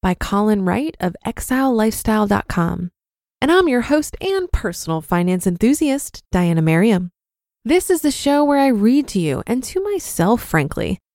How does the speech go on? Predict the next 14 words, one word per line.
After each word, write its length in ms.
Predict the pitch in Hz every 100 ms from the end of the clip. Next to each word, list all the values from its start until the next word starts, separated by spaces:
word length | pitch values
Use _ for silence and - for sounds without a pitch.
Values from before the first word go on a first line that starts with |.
| _
from 120 | -
some 200 | 226 262
of 60 | 254
the 100 | 220
best 520 | 180 196 226 294 -
personal 380 | - 254 - 254
finance 440 | - 214 226 226
blogs 280 | - 208 220
on 80 | 220
the 80 | 202
planet 420 | - 220 208 - - _ -
every 440 | 285 277 208 165
single 440 | 175 - 226 233 247
day. 280 | 247 262